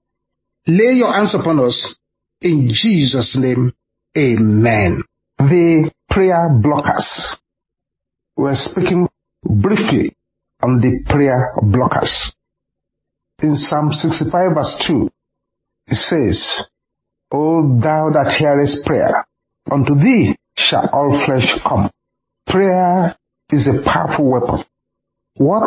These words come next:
are these prayer blockers? I will make a quick list, but you will need to sit down and think and ruminate on these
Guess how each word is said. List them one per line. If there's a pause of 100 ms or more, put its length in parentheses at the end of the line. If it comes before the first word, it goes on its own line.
(140)
are
these (300)
prayer (220)
blockers? (600)
I
will
make
a
quick
list, (400)
but
you
will
need
to
sit
down (320)
and
think (400)
and
ruminate (840)
on
these